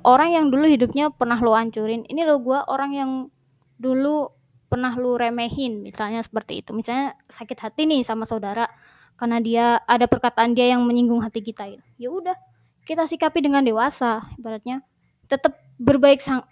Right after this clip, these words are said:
berbaik sangka sama dia. Kayak yang, "Oke, gue baik sama lo. Dan ini balasan lo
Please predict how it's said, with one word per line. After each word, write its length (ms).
berbaik 720
sangka 320
sama 240
dia. 400
Kayak 240
yang, 120
"Oke, 480
gue 240
baik 240
sama 240
lo. 320
Dan 160
ini 440
balasan 680
lo 280